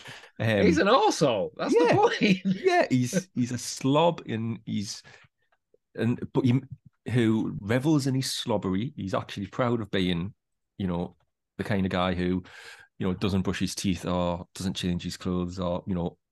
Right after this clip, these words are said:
Speaker 2: puts his underpants on backwards five weeks to get <laughs> double, double out, that sort of thing. Um, and
Speaker 1: It's a
Speaker 2: he's the hero.
Speaker 1: lifestyle I can get behind entirely, you know.
Speaker 2: <laughs> Absolutely.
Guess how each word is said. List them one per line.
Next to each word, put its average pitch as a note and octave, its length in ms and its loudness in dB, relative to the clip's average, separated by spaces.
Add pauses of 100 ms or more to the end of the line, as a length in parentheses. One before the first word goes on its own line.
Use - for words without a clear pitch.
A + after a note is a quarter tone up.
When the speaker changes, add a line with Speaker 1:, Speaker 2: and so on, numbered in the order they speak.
(200)
Speaker 2:
puts - 200 -10
his F2 160 -4 (580)
underpants F#2 480 -4
on F2+ 280 -4 (280)
backwards F#2+ 440 -4 (380)
five F2+ 280 -2
weeks F#2 340 -6 (200)
to F#2 80 -6
get F#2+ 180 -2 (100)
<laughs> - 120 -20
double, G3 340 2 (760)
double G#2+ 260 4
out, G#2+ 140 4
that C3 160 -2
sort - 220 0
of G2+ 60 -6
thing. D3+ 260 2 (340)
Um, A2+ 280 -2
and A2 120 2
Speaker 1:
It's G#2+ 100 0
a C#3+ 60 6
Speaker 2:
he's C#3 80 8
the D3+ 200 6
hero. A#2+ 280 2
Speaker 1:
lifestyle C3+ 180 4
I B2+ 140 0
can A#2+ 140 -14
get G#2+ 180 -6
behind F#2 320 -6
entirely, C#2+ 680 -4
you D2 80 -4
know. C#2+ 220 0
Speaker 2:
<laughs> - 40 -4
Absolutely. - 680 -2